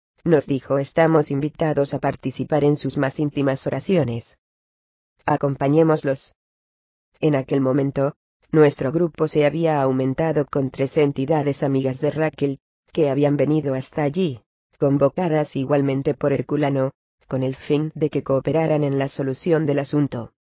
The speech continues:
El cuadro interior era de los más conmovedores. El pequeñito se puso de rodillas,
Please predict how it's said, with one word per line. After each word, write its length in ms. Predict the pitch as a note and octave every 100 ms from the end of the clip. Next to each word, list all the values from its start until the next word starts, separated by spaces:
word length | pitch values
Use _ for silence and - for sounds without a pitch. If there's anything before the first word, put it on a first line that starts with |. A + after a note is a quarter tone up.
| _ _ _ _ _ _ _
El 240 | E3 D3 D3
cuadro 360 | C#3+ C#3 C3+
interior 640 | C3 C#3 C3 D3 C3 A2+ - _ _ -
era 260 | E3+ D3+ C#3
de 100 | C3+
los 180 | B2+
más 200 | D3 C3+
conmovedores. 920 | - D3+ C#3+ C3+ C3+ D#3+ B2 A2+ - - _ _ _ _ _ _ _ _ F3
El 120 | D3
pequeñito 540 | C#3 D#3 C#3+ C#3 C#3
se 160 | C#3+ C3+
puso 400 | - C#3+ C3+ C#3+
de 120 | C3+
rodillas, 600 | C3+ C#3 C3+ B2 A#2+ -